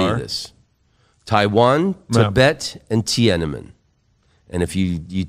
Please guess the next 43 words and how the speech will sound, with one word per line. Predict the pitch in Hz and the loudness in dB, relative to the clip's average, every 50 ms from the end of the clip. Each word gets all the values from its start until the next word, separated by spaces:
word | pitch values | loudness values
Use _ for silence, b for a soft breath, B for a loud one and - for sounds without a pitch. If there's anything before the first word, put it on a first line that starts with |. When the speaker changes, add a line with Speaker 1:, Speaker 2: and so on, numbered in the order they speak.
| - | -8
Speaker 2:
you | - 98 95 92 92 85 | -6 -4 -2 -2 -2 -4
talk | 80 - - 120 117 113 - | -6 -4 0 0 0 0 0
about | 117 104 104 101 98 | -2 0 0 2 2
any | 104 117 127 131 131 | 2 2 2 2 2
of | 123 | 0
the | 117 117 | -2 -4
three | 107 - 117 123 117 | -4 -4 -4 -4 -4
T's, | - - 127 127 127 131 127 123 - - - - - - | -2 0 0 2 2 0 -2 -4 -6 -10 -12 -14 -18 -18
you, | - 85 87 87 | -12 -8 -6 -4
you | 85 85 80 71 - 76 82 82 | -4 -4 -6 -8 -8 -6 -4 -2
get | 85 82 80 71 - - - _ _ _ _ _ _ _ _ _ - - 76 - | -2 -2 -2 -4 -6 -12 -20 _ _ _ _ _ _ _ _ _ -20 -20 -14 -8
taken | - 90 85 76 90 87 | -6 -4 -2 -2 -2 -2
to | 82 | -2
the | 80 85 76 | -2 -2 -2
airport, | 69 67 - - 64 50 - - _ _ | -4 -6 -8 -10 -12 -12 -12 -16 _ _
if | 95 98 110 107 | -4 -2 0 0
you're | 113 | 2
Speaker 1:
Mm-hmm. | 107 | 2
Speaker 2:
lucky. | 104 110 98 - - - _ _ | 2 2 0 -2 -8 -20 _ _
Speaker 1:
If | - 151 143 131 | 2 2 4 6
you're | 151 143 | 6 6
lucky, | 143 151 156 143 - - | 6 6 4 4 4 4
Speaker 2:
<clears throat> | 202 117 | 4 4
Speaker 1:
yeah, | 117 110 | 4 2
absolutely, | 104 104 - - 123 110 113 107 - 87 | 0 -2 -2 0 0 2 0 0 0 -2
Speaker 2:
You | 82 80 82 - 107 113 117 | -4 -4 -6 -6 -2 0 0
know? | 101 82 73 - - _ _ | 0 0 -4 -8 -12 _ _
Speaker 1:
yeah. | - 95 95 90 90 87 | 0 2 2 4 2 2
Speaker 2:
Um, | 85 82 85 82 82 78 98 113 | 0 0 -2 -2 -4 -4 -2 0
but | 135 180 | 2 4
yeah, | 208 208 | 6 4
it's | 175 151 - | 4 4 2
too | 190 | 4
bad | 180 185 165 | 4 4 4
those, | 156 165 147 131 110 101 | 4 2 2 0 -2 0
those | 135 143 127 107 | 0 0 0 2
gigs | 113 135 131 110 107 | 2 2 2 0 -2
in | 113 | -2
China | 101 117 113 117 107 95 | 0 0 0 0 0 0
don't | 82 87 82 | -2 -2 -2
exist | 80 80 69 78 90 80 - - | -4 -2 -2 -2 -2 -2 -2 -4
'cause, | - 85 78 71 67 64 65 71 - - | -4 -4 -4 -4 -4 -6 -6 -6 -2 0
um, | 82 80 76 73 71 69 71 69 65 | 2 2 4 2 2 2 0 0 -2